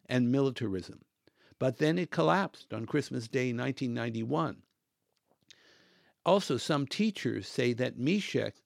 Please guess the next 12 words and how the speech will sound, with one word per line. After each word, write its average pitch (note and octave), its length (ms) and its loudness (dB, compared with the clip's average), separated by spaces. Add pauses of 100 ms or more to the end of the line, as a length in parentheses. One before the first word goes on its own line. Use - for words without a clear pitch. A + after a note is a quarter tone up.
(340)
is B2+ 320 0
the A#2+ 120 -6
same B2+ 320 0
as G2+ 160 -4
Moscow, G#2 640 -2 (600)
and B2+ 300 2
Tubal A2 640 4 (180)
is C3+ 140 0
the B2+ 100 -4
same B2+ 300 -2
as A#2+ 80 -6
Tobolsk. - 720 0